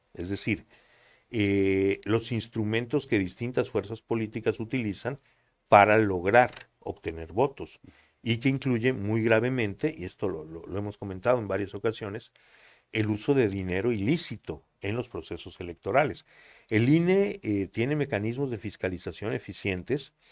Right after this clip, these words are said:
pero la realidad es que cuando estamos hablando del uso sistemático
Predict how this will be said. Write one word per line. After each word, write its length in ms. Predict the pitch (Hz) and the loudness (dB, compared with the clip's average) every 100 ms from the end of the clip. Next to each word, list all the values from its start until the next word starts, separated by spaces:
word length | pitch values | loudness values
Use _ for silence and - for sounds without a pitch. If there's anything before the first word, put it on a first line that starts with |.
| _ - - _ _ | _ -20 -20 _ _
pero 280 | - 98 117 | 4 4 6
la 160 | 151 117 | 4 4
realidad 540 | 101 98 98 98 123 | 2 0 2 4 2
es 260 | - 101 - | 0 -2 -2
que 160 | - 143 | -4 -4
cuando 220 | 104 90 | -4 -6
estamos 400 | - 104 123 - | -6 -6 -4 0
hablando 420 | 120 127 131 123 | 2 2 0 -2
del 120 | 95 | -2
uso 240 | 107 123 110 | -4 -4 -6
sistemático 1040 | 110 - 120 113 127 - 101 - 107 | -8 -6 -4 0 0 0 -10 -8 -8